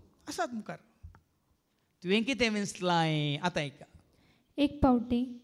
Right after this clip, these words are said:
Speaker 2: जेजू एक मोनो देवसार सोडयतलो.
Speaker 1: अरे, देवसार मोनो करता की?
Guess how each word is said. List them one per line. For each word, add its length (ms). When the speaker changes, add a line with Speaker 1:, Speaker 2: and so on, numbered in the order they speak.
Speaker 2:
जेजू 240
एक 240
मोनो 280
देवसार 420
सोडयतलो. 800
Speaker 1:
अरे, 200
देवसार 400
मोनो 240
करता 280
की? 120